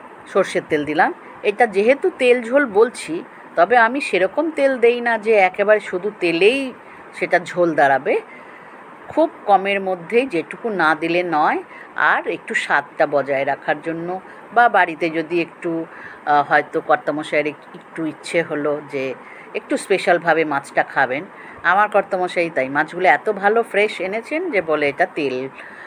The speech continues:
ট্যাংরা করো।" তো সেই জন্যই আজকে একটু বেশি তেল দিয়ে, অথচ হালকাভাবে এই তেল ট্যাংরা বা তেল ঝোল করব ট্যাংরা মাছের। মাছগুলো দিয়েছি, তবে একবারে সব দেইনি, কেননা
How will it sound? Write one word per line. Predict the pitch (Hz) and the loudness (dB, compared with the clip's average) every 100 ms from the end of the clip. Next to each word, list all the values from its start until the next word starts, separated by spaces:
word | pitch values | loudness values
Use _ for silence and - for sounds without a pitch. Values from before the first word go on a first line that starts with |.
| - - | -20 0
ট্যাংরা | 143 123 127 123 | 0 2 -4 -4
করো।" | 127 113 110 - - - - | -6 -10 -12 -20 -20 -20 -12
তো | - | -10
সেই | - 202 | -4 -2
জন্যই | 208 247 277 403 | -2 -2 -2 -2
আজকে | 440 190 - | -2 -2 -6
একটু | 156 - 285 440 - - - - - - | -12 -8 -6 -6 -8 -20 -20 -20 -20 -4
বেশি | 190 190 214 196 - - | -2 0 -4 -6 -10 -4
তেল | 170 160 | -2 -2
দিয়ে, | 151 175 269 440 - - | -4 -4 -4 -4 -10 -8
অথচ | - 185 214 202 | 0 0 0 -4
হালকাভাবে | 165 139 135 147 143 143 - | -2 -2 -2 -6 -4 -6 -2
এই | 294 185 170 - | -2 -2 -4 -8
তেল | 147 135 131 - - - - | -6 -4 -6 -8 -20 -20 -6
ট্যাংরা | 131 123 135 143 | -6 -2 0 2
বা | 131 - | 0 -2
তেল | - 131 123 | -4 -6 -6
ঝোল | - 139 240 - | -8 -8 -8 -8
করব | 123 113 - - | -8 -8 -16 -14
ট্যাংরা | 123 120 110 | -14 -14 -16
মাছের। | 123 - - - - - - - - - - - - - | -16 -18 -18 -20 -20 -20 -20 -20 -20 -20 -20 -18 -20 -8
মাছগুলো | - 202 - 220 214 | 0 0 0 0 2
দিয়েছি, | 185 202 226 220 294 | 2 2 2 2 -4
তবে | 339 202 190 | 2 2 6
একবারে | 180 175 175 190 196 | 4 2 2 2 2
সব | 208 180 165 | -4 -4 -2
দেইনি, | 175 180 202 262 | -2 -2 -4 -2
কেননা | 185 147 143 147 | 0 -2 -2 -6